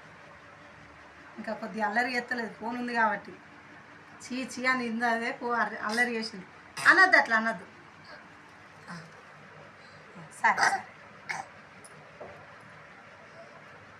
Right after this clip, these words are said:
మొత్తానికైతే ఒక చేతి కంప్లీట్ అయింది. కాళ్ళు పెట్టినా,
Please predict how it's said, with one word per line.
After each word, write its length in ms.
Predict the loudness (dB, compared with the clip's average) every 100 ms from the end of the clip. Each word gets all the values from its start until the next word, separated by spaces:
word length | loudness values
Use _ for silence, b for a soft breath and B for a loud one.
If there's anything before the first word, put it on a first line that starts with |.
| -20 -20 -20 -20 -20 -20 -20 -20 -20 -20 -20 -18 -16
మొత్తానికైతే 520 | -2 0 0 -2 -4
ఒక 100 | -4
చేతి 320 | -4 -4 -4
కంప్లీట్ 420 | 0 0 0 -2
అయింది. 300 | -2 -2 -4
కాళ్ళు 360 | 0 4 4 4
పెట్టినా, 500 | -4 -4 -2 -2